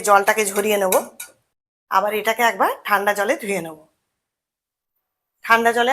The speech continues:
আমি সয়াবিন আর আলুটাকে একবার ধুয়ে নিয়েছি, এবার আলুগুলোকে প্রথমে তুলে নেব।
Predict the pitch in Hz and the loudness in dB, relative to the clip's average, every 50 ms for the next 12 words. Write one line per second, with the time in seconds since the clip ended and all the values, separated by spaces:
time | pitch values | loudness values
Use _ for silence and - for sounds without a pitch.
0 | 277 254 240 311 - - - _ _ _ - - 220 214 214 214 208 226 226 226 | 2 2 0 -2 -6 -8 -12 _ _ _ -6 0 2 4 4 4 2 -2 -2 -2
1 | 220 208 202 202 202 214 208 220 208 220 214 202 190 208 190 185 185 202 214 220 | 0 2 2 2 0 0 0 0 0 2 0 -2 -2 -4 -8 -8 -6 -6 -6 -4
2 | 202 185 180 - - 330 - - _ _ _ _ _ _ _ _ - 185 185 190 | -6 -6 -8 -8 -10 -10 -12 -14 _ _ _ _ _ _ _ _ -12 -8 -4 -2
3 | 180 180 190 - _ _ _ _ - 190 185 196 214 202 226 220 220 214 233 - | -2 -4 -4 -8 _ _ _ _ 2 4 4 4 2 -2 -2 -2 -2 -2 -2 -4
4 | 220 208 202 208 220 - - 214 202 208 208 196 180 | -6 -6 -6 -6 -6 -6 -6 -6 -4 -4 -4 -2 -2